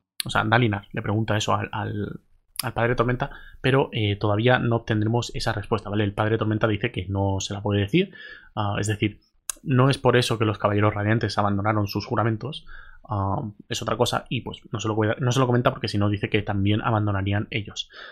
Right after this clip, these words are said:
Luego Shallan encuentra una carta que le cuenta acerca de dos grupos que predijeron la llegada de los portadores del vacío, y estos son los hijos de honor, formados por Gavilar y Amaram, y los rompedores del cielo, una orden de radiantes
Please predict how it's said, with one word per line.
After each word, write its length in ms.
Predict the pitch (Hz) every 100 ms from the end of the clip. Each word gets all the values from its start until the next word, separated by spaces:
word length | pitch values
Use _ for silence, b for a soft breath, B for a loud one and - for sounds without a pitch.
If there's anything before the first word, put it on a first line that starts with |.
| B B
Luego 240 | - 139 156
Shallan 420 | - 127 139 143
encuentra 560 | 151 113 104 117 113 123
una 120 | 113
carta 440 | 123 120 127 - - - - _ - _ _ - -
que 260 | - 90 92
le 120 | 95
cuenta 420 | 107 110 110 127 B B
acerca 380 | - 113 117 123
de 180 | 117 123
dos 240 | 123 120
grupos 420 | - 120 127 131 -
que 180 | 117
predijeron 500 | - 104 101 113 110 104
la 120 | 101
llegada 340 | 98 101 113
de 140 | 107 110
los 180 | 113
portadores 540 | - 101 - 98 104 113
del 120 | 117
vacío, 420 | 104 - 175 104 B B B
y 60 | 113
estos 200 | - 117
son 160 | 120
los 160 | 104 95
hijos 220 | 117 110
de 80 | 107
honor, 220 | 101 165
formados 420 | 170 104 101 98
por 300 | - 104 98
Gavilar 400 | 104 101 104 107 104
y 220 | 104 98
Amaram, 360 | 98 104 185 - B B B B B
y 200 | 165 175
los 340 | 135 147 160
rompedores 560 | 131 117 104 117 135 127
del 200 | 110 98
cielo, 320 | - 139 95
una 180 | 120 110
orden 280 | 113 113 113
de 200 | 110 110
radiantes 560 | 117 123 127 139 147